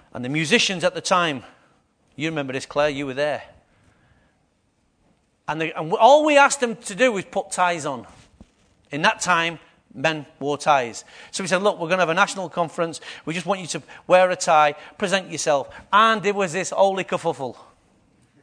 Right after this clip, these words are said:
There was a holy, I'm telling you, there was a holy kerfuffle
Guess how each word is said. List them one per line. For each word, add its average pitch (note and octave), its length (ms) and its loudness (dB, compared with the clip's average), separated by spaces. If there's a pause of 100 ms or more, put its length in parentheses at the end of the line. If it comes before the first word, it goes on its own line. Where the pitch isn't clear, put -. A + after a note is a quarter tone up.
(1500)
There F#3 100 0
was F3 140 0
a E3 80 6
holy, F#3+ 320 4
I'm E3+ 160 2
telling G#3 220 6
you, F3 40 -6
there D#3 80 0
was D3+ 120 0
a C#3+ 60 2
holy E3 200 2
kerfuffle D3 540 -6